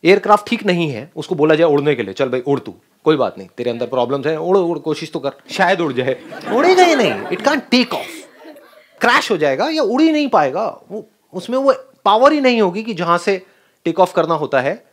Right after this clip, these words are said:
वो कर ही नहीं पाएगा टेक ऑफ। बहुत सारे जो हमारी इमोशनल जो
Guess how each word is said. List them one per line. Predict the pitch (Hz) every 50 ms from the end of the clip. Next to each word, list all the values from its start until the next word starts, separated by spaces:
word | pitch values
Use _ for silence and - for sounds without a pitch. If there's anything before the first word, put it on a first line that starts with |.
| _ _ _ _ _ _ 233
वो |
कर | - 226 233 285
ही | 311
नहीं | 311 294
पाएगा | 214 202 143 104 87 85
टेक | - - - - -
ऑफ। | _ _ _ _ _ _ _ _ _ _ _ _ _ _ _ _ _ _ _ _ _ _ _ _ _ _ _ _ _ _ _ _ _ _ _ -
बहुत | 143 190 190
सारे | - - 175 170 180 185
जो | 180 185 180
हमारी | 170 165 151 151 156 170 175 170 - _ _ _ _ _ _ _ _ -
इमोशनल | 147 143 151 151 - - - 180 180 165
जो | 160 170 170 160 - -